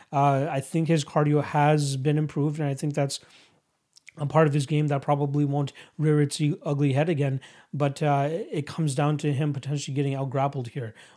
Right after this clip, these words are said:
or just out-clinched, I should say, pushed up against a cage, controlled. Uh, but I think the more that this fight is at distance, the more that we'll see him kind of pick apart. Um, uh, Eric Anders, kinda how Jotko was able to do the similar thing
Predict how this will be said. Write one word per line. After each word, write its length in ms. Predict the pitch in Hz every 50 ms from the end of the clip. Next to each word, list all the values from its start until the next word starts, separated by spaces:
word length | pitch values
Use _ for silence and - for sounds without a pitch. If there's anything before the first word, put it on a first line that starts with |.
| _
or 160 | - 151 143 139
just 200 | 131 135 139 -
out-clinched, 640 | 165 151 147 139 - - - 160 156 151 143 - -
I 80 | 139 123
should 220 | - - 123 113
say, 240 | - 143 127 120 117 - - _ _
pushed 180 | - 170 151 -
up 100 | 165 147
against 260 | 147 139 147 143 -
a 40 | 139
cage, 480 | - - 156 147 151 143 127 113 - - - - _
controlled. 800 | - - 151 - - - - 156 147 151 151 147 139 131 113 - - - - - - _ -
Uh, 220 | 165 143 127 127
but 160 | 123 - 139
I 100 | 147 143
think 220 | 143 - 185 180 -
the 160 | 175 160 151
more 300 | 147 147 147 147 165 165
that 340 | 156 160 175 165 - 214 147
this 160 | 151 151 -
fight 200 | - 170 160 160
is 120 | 151 139
at 160 | 151 139 123
distance, 400 | 127 165 160 - - 143 139 - - - - - _
the 80 | - 147
more 160 | 147 151 156
that 160 | 147 147 139
we'll 140 | 143 147 143
see 140 | - - 151
him 100 | 147 147
kind 160 | - 151 147
of 80 | 135 -
pick 160 | 156 143 -
apart. 400 | 143 - - 160 147 143 - - - - - - _
Um, 540 | - 196 135 131 131 127 127 127 127 143 233 - 370
uh, 340 | 175 143 135 127 131 131 -
Eric 240 | 220 147 147 143 143
Anders, 260 | 147 143 139 135 131
kinda 220 | - - 160 160 143
how 220 | - - 147 143
Jotko 920 | 135 135 - 175 143 - - 135 - - 151 160 156 - 160 143 131 123 - - - - _
was 140 | 170 147 131
able 140 | 160 147 139
to 80 | 147 139
do 140 | 131 147
the 100 | 143 139
similar 340 | 135 - 160 147 147 143 135
thing 280 | 135 - 165 156 143